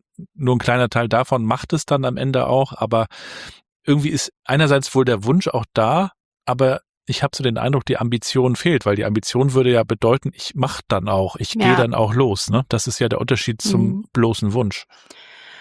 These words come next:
Speaker 2: Ja, und ambitioniert sein heißt ja auch, ähm, die Gefahr einzugehen, dass es eventuell nicht gleich klappt, dass man Misserfolge erlebt und wenn ich gar nicht erst irgendwas ausprobiere, kann ich auch nicht scheitern.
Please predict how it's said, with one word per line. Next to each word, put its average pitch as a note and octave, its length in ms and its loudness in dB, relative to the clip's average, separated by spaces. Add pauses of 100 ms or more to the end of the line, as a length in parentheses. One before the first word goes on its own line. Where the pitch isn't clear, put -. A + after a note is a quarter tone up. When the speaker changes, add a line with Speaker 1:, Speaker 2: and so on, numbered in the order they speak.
(180)
Speaker 2:
Ja, G#3 160 2
und G#3+ 100 -2
ambitioniert G#3+ 560 0 (320)
sein G#3+ 320 2
heißt G#3 280 -2
ja G#3+ 160 2
auch, G#3 260 -2 (100)
ähm, G3+ 420 0 (260)
die G#3 80 -2
Gefahr G3+ 340 0
einzugehen, G#3 460 0
dass G3 180 0
es G#3 120 -8
eventuell G#3 400 -2
nicht G#3 200 -2
gleich G#3+ 240 -2
klappt, - 320 -6
dass A3 140 -6
man G#3 120 2
Misserfolge G#3+ 520 0
erlebt G#3 380 0
und G#3 120 4
wenn G3 120 2
ich G#3 100 -2
gar G3+ 160 2
nicht G#3+ 100 2
erst - 160 -4
irgendwas G3+ 280 0
ausprobiere, G#3 600 0
kann G3+ 200 2
ich G3+ 120 -2
auch G3 60 0
nicht G3 160 0
scheitern. - 400 0